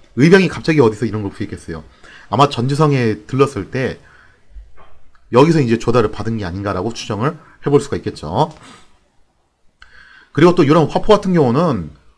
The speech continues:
어느 날 갑자기 쓰라고 하면 쓸 수 있는 무기가 아니에요. 그래서 아마 이런 거 운영하는 병력들은 관군에서 좀 나름 이제 지원을 해줬을 확률이 있습니다. 자, 아무튼 이렇게 초기 전황 자체는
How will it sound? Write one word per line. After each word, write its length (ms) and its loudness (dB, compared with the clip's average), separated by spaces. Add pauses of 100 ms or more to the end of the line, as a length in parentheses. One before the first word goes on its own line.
어느 200 2
날 160 6
갑자기 300 0
쓰라고 280 2
하면 160 2
쓸 100 -6
수 140 -2
있는 160 0
무기가 320 -2
아니에요. 480 -6 (280)
그래서 160 4
아마 200 4
이런 240 0
거 60 4
운영하는 480 2
병력들은 560 -2 (460)
관군에서 460 -2
좀 160 -6
나름 240 0
이제 440 -6 (260)
지원을 560 0 (280)
해줬을 300 -2
확률이 300 -4
있습니다. 560 -6 (880)
자, 140 4
아무튼 220 2
이렇게 340 0
초기 280 2
전황 300 -2
자체는 520 -6